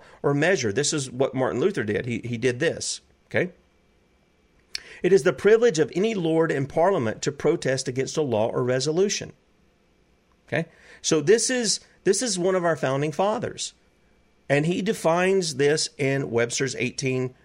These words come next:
twenty-eight. It's also, uh, you, you're protesting. That we know this,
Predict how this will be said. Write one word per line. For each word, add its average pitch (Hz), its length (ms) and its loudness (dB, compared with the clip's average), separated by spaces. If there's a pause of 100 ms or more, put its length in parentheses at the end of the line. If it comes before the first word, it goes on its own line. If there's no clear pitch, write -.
(140)
twenty-eight. 127 800 -2 (360)
It's - 120 -6
also, 147 520 0 (240)
uh, 110 280 -2 (920)
you, 131 200 -8
you're 131 160 2
protesting. 131 840 -2 (1080)
That 139 200 0
we 156 160 0
know 180 260 4
this, 170 340 0